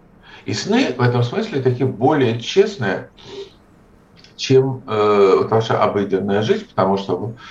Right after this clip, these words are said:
обыденной жизни вы там хитрый, э, можете соврать,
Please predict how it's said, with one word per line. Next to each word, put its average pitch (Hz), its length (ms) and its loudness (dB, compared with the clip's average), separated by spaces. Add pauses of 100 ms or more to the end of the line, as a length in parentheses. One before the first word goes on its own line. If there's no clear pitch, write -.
(140)
обыденной 98 540 0
жизни 87 360 -4
вы 82 120 -6
там - 220 -8
хитрый, 151 720 0 (840)
э, - 80 -2
можете 104 600 2
соврать, 107 1040 2